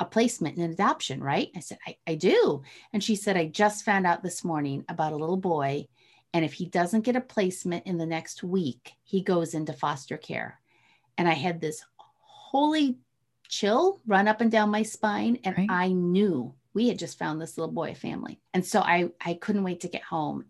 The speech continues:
Speaker 1: And I connected with my friend. And for a whole variety of absolute legitimate reasons, she had to say no.
Speaker 2: Mm.
Speaker 1: And it, it really caught me off guard. And so when my husband was on his way home from work,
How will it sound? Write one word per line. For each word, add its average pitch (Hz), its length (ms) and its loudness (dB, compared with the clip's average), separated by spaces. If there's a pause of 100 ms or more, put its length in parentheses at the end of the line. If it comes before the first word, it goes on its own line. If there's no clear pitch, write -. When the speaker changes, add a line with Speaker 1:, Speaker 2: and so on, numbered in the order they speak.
Speaker 1:
And 160 260 0
I 160 80 -4
connected 185 480 -4
with 233 140 -2
my 254 160 4
friend. 170 500 -2 (480)
And 190 140 2
for 208 80 2
a 190 60 6
whole 240 320 2
variety 208 720 4
of 170 440 2 (240)
absolute 190 680 2
legitimate 170 500 -2
reasons, 147 720 -6 (220)
she - 260 -2
had 233 180 2
to - 60 -4
say 151 260 -4
no. 160 500 -4 (140)
Speaker 2:
Mm. 185 400 0
Speaker 1:
And 214 300 6
it, 240 260 4 (380)
it 202 140 -2
really 254 240 2
caught - 240 -6
me 160 100 -2
off 147 160 -8
guard. 139 340 -4 (260)
And 214 120 0
so 202 120 4
when 190 120 4
my 165 80 4
husband 226 360 4
was 175 240 -2 (160)
on 190 80 2
his 185 120 -2
way 190 80 2
home 180 160 -2
from 175 160 -4
work, 175 260 -4